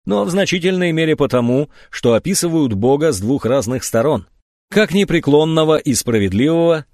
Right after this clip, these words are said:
и как милостивого и склонного к прощению. Можно сказать, что текст, который мы читаем сегодня, сложился постепенно, в стремлении народа общины понять своего Творца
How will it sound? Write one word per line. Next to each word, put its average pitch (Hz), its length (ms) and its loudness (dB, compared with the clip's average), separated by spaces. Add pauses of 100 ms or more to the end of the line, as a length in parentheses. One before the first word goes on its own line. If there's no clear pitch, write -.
(160)
и 120 80 2
как - 260 -2
милостивого 156 800 0
и 113 220 -2
склонного 113 580 0
к - 80 -14
прощению. 104 600 -4 (560)
Можно 214 320 2
сказать, 196 340 -2
что 180 240 -4
текст, - 340 -4
который 131 360 0
мы 131 100 -2
читаем 131 400 -2
сегодня, 135 500 0 (300)
сложился 123 560 0
постепенно, 147 640 -4 (300)
в - 40 -14
стремлении 156 640 0
народа 143 480 0
общины 127 580 -2
понять 117 440 -2
своего 113 400 0
Творца 110 600 -2